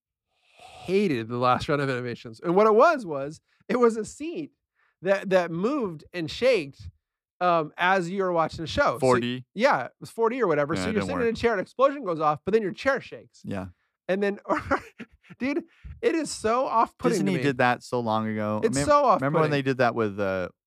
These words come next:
Speaker 2: what was that show with
Speaker 1: No, but they
Speaker 2: Michael Jackson?
Speaker 1: deployed it, man. Like, some,
Speaker 2: Nemo?
Speaker 1: like, some movie
Speaker 2: Was it
Speaker 1: theaters had it,
Speaker 2: Nemo?
Speaker 1: and I didn't like it. So this I can imagine liking 'cause it still supports my core theory, which is that people don't want,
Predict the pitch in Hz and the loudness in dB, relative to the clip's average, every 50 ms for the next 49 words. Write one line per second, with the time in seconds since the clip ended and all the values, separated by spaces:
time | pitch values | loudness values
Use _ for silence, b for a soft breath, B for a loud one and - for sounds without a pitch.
0 | _ - 113 123 143 143 147 147 143 131 - - - 127 123 123 120 113 - 370 | _ -14 -12 -10 -10 -8 -6 -6 -8 -8 -6 -2 0 2 4 4 2 0 -2 0
1 | 269 120 - - 381 277 113 101 156 226 302 403 415 302 180 151 165 180 220 240 | 2 4 4 4 2 -2 -2 2 2 4 4 2 2 -2 -4 -4 -4 -6 -4 -2
2 | 254 254 131 131 127 127 127 127 131 135 135 160 214 240 - - 240 247 254 262 | -2 -2 -2 0 0 0 0 0 -4 -6 -8 -8 -8 -8 -4 -2 -2 -2 0 0
3 | 294 311 269 - 247 233 214 175 - 202 240 240 165 127 147 156 165 190 202 180 | -2 -2 -2 -2 -2 -4 -2 0 0 0 0 0 0 -2 0 0 2 2 2 2
4 | 180 180 147 - - _ - - 190 180 160 202 320 359 - 233 185 - 208 190 | 2 2 0 -4 -10 _ -6 -2 -2 0 2 2 0 2 0 -2 -2 -2 -2 -2
5 | 185 180 170 151 185 220 269 294 - 151 123 b b b b b b b _ 214 | -2 -2 -2 -2 -2 -2 -2 -2 -2 -6 -10 b b b b b b b _ -4
6 | 214 214 214 180 - - 339 302 208 277 202 - 233 220 175 190 180 156 - - | -2 -2 -4 -4 -4 -2 -2 -2 -2 -4 -2 0 0 0 0 0 -4 -2 0 2
7 | 220 214 165 - 180 165 147 147 143 147 - 151 139 160 156 - - 240 247 - | 2 2 2 0 -2 -2 -2 -2 -4 -6 -8 -10 -10 -10 -8 -6 -6 -6 -6 -4
8 | 240 190 196 175 196 202 208 185 - 143 156 165 160 143 127 - - | -6 -6 -2 0 0 0 0 -2 -6 -8 -4 0 0 0 0 -2 -6